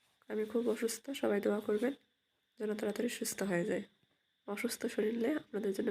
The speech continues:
ভিডিও বানাচ্ছি, যদি ভুল হয় সবাই ক্ষমা সুন্দর দৃষ্টিতে দেখবেন, আবারও বলছি। আর আজকের ভিডিও ভালো লাগলে আমার চ্যানেলটা দয়া করে সাবস্ক্রাইব করে দেবেন, লাইক, কমেন্ট, শেয়ার করবেন। চুলা বন্ধ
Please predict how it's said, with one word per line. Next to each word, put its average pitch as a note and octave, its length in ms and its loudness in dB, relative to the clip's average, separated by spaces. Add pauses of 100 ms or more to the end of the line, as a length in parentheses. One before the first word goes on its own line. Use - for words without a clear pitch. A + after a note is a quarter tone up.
(100)
ভিডিও F3+ 220 4
বানাচ্ছি, F3+ 360 0 (1160)
যদি G#3 240 2
ভুল A3 200 2
হয় D4+ 120 2 (100)
সবাই A3+ 240 2
ক্ষমা A3+ 260 -2
সুন্দর A3 260 -2
দৃষ্টিতে A3 340 -2
দেখবেন, A3 280 2 (180)
আবারও G3+ 260 4 (100)
বলছি। F#3+ 280 2 (2500)
আর G#3 160 -2
আজকের G#3 300 0
ভিডিও G3+ 200 8
ভালো G#3 220 2
লাগলে G#3+ 220 4 (220)
আমার A3 220 0
চ্যানেলটা G#3 380 0
দয়া G3+ 200 2
করে G#3+ 180 2
সাবস্ক্রাইব F#3+ 500 -6
করে F3+ 200 -2
দেবেন, F#3+ 200 -2 (680)
লাইক, G3+ 260 0 (100)
কমেন্ট, B3 240 -2 (140)
শেয়ার G3 200 0 (100)
করবেন। F#3 320 0 (1600)
চুলা G#3+ 240 2
বন্ধ G3+ 120 0